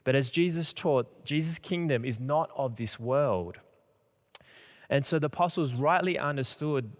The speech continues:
the government's authority in their life, but they also recognized that the government was not to be given ultimate and complete loyalty. When the government demands that Christians to compromise the gospel, Christians must respectfully disobey human authority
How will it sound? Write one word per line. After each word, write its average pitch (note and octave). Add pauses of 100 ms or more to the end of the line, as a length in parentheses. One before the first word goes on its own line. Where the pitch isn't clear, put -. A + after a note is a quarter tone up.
the -
government's C3
authority B2 (120)
in A2
their G2
life, A2
but A#2+
they C3
also E3+
recognized C#3+
that A2+
the B2
government C#3+
was A2+
not D3+
to -
be D3+
given B2+ (140)
ultimate C#3 (260)
and G#2+
complete C3
loyalty. A#2 (760)
When A#2+
the C3
government E3+
demands C3
that -
Christians C3
to A#2+
compromise B2
the G#2+
gospel, F#2+ (420)
Christians D#3
must B2+
respectfully B2+
disobey A#2+
human A#2+
authority G#2